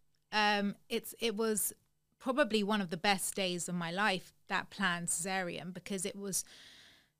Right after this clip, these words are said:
so orchestrated. Ev-, there was no room for error. So I had a very positive experience with cesareans, planned cesareans.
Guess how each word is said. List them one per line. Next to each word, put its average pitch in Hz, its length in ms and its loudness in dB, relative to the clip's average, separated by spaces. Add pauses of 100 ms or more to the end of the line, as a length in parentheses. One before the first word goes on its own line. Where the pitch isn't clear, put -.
(140)
so 240 760 6 (120)
orchestrated. 196 960 4
Ev-, 226 220 4
there 240 120 4
was 240 180 4
no 254 240 6
room 240 340 2
for - 200 -4
error. 208 400 6 (320)
So 254 280 6
I 269 200 8
had 277 240 8
a 240 80 6
very 214 460 8
positive 180 1000 0 (640)
experience 190 760 0
with 175 140 -6
cesareans, 170 880 -2
planned 196 400 2
cesareans. 175 760 -2